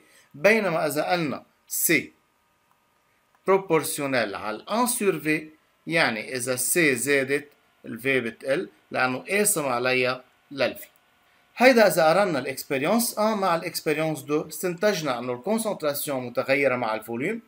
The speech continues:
لما الفوليوم بيكون أكتر الكونسنتراسيون بتكون أقل. حننتقل لمقارنة الإكسبيريونس ان مع الإكسبيريونس تروا.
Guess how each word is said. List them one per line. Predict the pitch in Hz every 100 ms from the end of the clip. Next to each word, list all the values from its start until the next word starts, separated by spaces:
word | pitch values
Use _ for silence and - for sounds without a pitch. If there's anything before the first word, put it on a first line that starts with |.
| _ _ -
لما | 131 170 269 269 180
الفوليوم | 143 123 151 165 143
بيكون | 123 120 135 131 -
أكتر | 180 180 - 156 - - _ _
الكونسنتراسيون | 127 185 185 175 143 131 127 160 147
بتكون | 123 - 131 135 135 - -
أقل. | 151 95 - _ _ _ _ _
حننتقل | - 185 226 226 294 254
لمقارنة | 185 175 196 190 180 175 -
الإكسبيريونس | 160 - 147 139 208 233 -
ان | 208 208
مع | 180
الإكسبيريونس | 165 170 - 143 143 165 170
تروا. | 165 151 117